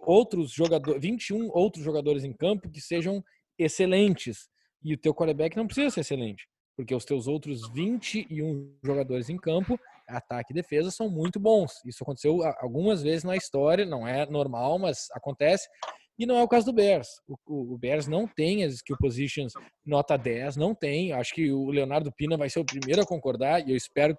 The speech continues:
ver um comentário do Leonardo Pina aí no YouTube, ver o que ele tem a dizer sobre isso. Mas o Bears, ele tá nesse limbo que se chama limbo do quarterback. Enquanto um time não acha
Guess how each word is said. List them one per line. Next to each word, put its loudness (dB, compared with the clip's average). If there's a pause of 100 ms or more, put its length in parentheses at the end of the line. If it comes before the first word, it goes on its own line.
ver 4
um -2
comentário 4
do -2
Leonardo 4
Pina 2
aí 2
no -2 (240)
YouTube, 2
ver 0
o -6
que -8
ele -4
tem -6
a 0
dizer -2
sobre -4
isso. -4 (840)
Mas 2
o 0
Bears, 6
ele 2
tá 0
nesse -2
limbo 2
que -6
se -8
chama 4
limbo 4
do 4
quarterback. 8 (800)
Enquanto 6
um -2
time -2
não 4
acha 6